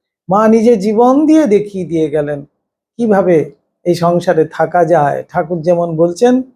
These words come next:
"পাঁকাল মাছের মতো থাকবে।" মা তার প্র্যাকটিক্যাল অ্যাপ্লিকেশন মা নিজে থেকে দেখিয়ে দিয়ে গেলেন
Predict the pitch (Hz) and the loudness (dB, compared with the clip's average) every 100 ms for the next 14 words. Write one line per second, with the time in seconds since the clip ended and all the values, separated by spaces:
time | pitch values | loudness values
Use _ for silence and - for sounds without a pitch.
0 | _ _ _ 202 190 190 180 175 160 156 | _ _ _ -4 -2 2 2 0 -2 -2
1 | 170 180 175 175 170 147 123 131 135 - | -4 -2 -2 -4 -4 -4 -4 -8 -12 -12
2 | _ _ _ _ - 170 202 202 202 180 | _ _ _ _ -4 0 0 2 0 0
3 | 208 208 240 240 226 220 247 254 240 220 | -2 0 -2 2 2 0 0 0 0 -2
4 | 185 180 190 196 185 220 220 196 185 185 | -2 -2 -2 -2 0 0 0 -4 -4 0
5 | 247 262 208 - 247 226 262 254 226 190 | 0 2 0 0 -4 -2 -2 0 2 2
6 | 165 139 | 0 -4